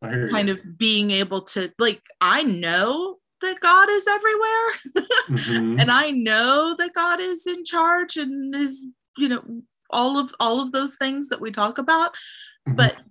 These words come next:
Speaker 2: to be able to perceive it all of the time, I th-, I think it's more, I think he really, and Paul too, really is talking about a, an actual sense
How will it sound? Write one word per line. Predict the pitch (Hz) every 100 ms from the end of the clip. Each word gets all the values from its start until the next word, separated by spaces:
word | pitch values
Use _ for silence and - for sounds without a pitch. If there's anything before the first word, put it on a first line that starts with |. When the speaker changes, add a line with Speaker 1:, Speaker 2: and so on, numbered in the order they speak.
| -
Speaker 2:
to | 254
be | 202 220 226
able | 220 214
to | - 202
perceive | - 202 - - 254 262 262 254 -
it | 175 160 - - - _ _ _ _ _ _ _ _ _
all | 202 190
of | 180 180
the | 180
time, | - 185 170 170 170 -
I | 196
th-, | 196 - _ _ -
I | 196
think | - 285 269
it's | 240 -
more, | 220 220 233 285 277 240 -
I | 226
think | 208 - 302
he | 302
really, | 262 247 233 208 202 202 202 208 - _ _
and | 226 220 208 _ _
Paul | - 285 277
too, | 247 - 339 262 208 - - - _ _ _
really | 240 202 254 -
is | 269 285 -
talking | 226 202 214 196
about | 175 110 185
a, | 175 -
an | 196
actual | - 202 196 190 175
sense | 170 - - 262 240 - - -